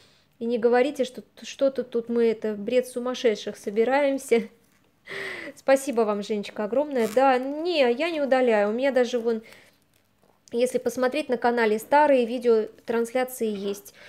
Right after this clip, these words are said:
И я их специально не удаляю, знаете, я иногда их даже пересматриваю, сажусь. Да, хорошо, Ириночка, хорошо, жду. Пересматриваю, сажусь и думаю, какая же я была молодая.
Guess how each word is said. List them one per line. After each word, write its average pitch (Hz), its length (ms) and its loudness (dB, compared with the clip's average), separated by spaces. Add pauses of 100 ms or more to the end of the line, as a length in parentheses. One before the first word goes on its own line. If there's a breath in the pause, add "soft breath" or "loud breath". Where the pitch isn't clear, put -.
(180 loud breath)
И 269 60 -6
я 302 140 2
их 302 100 0
специально 277 480 2
не 240 160 0
удаляю, 302 480 4
знаете, 302 340 -2
я 311 160 -2
иногда 247 300 2
их 247 140 2
даже 247 220 -2
пересматриваю, 269 920 0
сажусь. 262 460 -4
Да, 302 240 4
хорошо, 285 420 0
Ириночка, 233 420 -2
хорошо, 254 460 -6
жду. 208 300 -4 (760 loud breath)
Пересматриваю, 294 800 0
сажусь 254 420 -2
и - 20 -4
думаю, 254 240 -2
какая 403 400 6
же 285 140 2
я 269 140 6
была 240 240 2
молодая. 277 1080 0